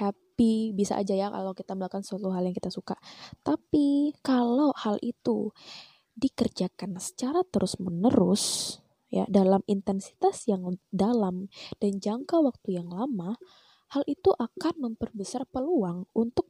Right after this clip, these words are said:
mendapat feedback yang juga nggak mengenakan. Baik dari atasan, dari klien, dari pekerjaan itu sendiri,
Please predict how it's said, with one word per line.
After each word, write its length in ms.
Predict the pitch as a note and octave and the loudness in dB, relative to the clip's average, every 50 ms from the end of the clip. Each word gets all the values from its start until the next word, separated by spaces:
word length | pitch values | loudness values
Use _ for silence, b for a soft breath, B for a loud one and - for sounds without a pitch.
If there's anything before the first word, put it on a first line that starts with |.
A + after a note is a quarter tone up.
| - | 0
mendapat 400 | G#3 G3 F#3 F#3 - G#3+ A#3 - _ - | 0 2 2 0 0 -2 -4 -4 _ -2
feedback 400 | B3 - - G#3+ - D#4 _ _ B B B B B B | -2 0 0 2 2 2 _ _ B B B B B B
yang 240 | B G#3 G3 F3 - - F#3 | B 0 0 0 0 -6 0
juga 320 | - A3+ A3 G#3 D4+ D4 - - | 2 4 6 6 4 4 4 2
nggak 240 | G3+ F#3 F3 - | 2 2 2 2
mengenakan. 880 | - F3+ F3+ E3+ E3+ F3 F3 F#3 A#3 - - - - A3 F#3+ F3 F3+ - b b b b b b b b b b b | 2 0 -2 0 0 -2 0 0 -2 -4 -4 -6 -4 -4 -4 -4 -6 -16 b b b b b b b b b b b
Baik 220 | - G3 F#3 - - | 0 0 0 0 2
dari 280 | F3 F#3+ F3 E3+ - - | 2 2 2 2 0 -2
atasan, 640 | - - - - - G4 A4 - - E4+ D#4+ E4 D4+ | -4 -10 -6 0 2 2 2 2 0 0 0 2 2
dari 240 | A3 F#3 F3 - - | 4 4 4 2 0
klien, 640 | _ _ - - G4+ G#4 F#4 E4 D#4+ D#4+ D4+ A#3+ | _ _ 0 2 4 4 4 4 2 0 2 2
dari 480 | G#3 G3 F#3+ G3 F#3+ F#3+ F#3+ F#3 F#3 F#3+ - _ _ _ _ _ - - | 4 4 4 4 2 2 2 0 -2 -4 -6 _ _ _ _ _ -16 -10
pekerjaan 480 | - - G3+ - - G3 F3 F3+ G3 F#3 | 0 2 2 4 4 2 4 2 2 4
itu 80 | - | 4
sendiri, 640 | F3+ - A3+ B3 F4 A4+ A4 F4 C#4+ C4 B3+ B3+ B3+ | 2 4 4 4 6 6 6 6 6 6 6 6 4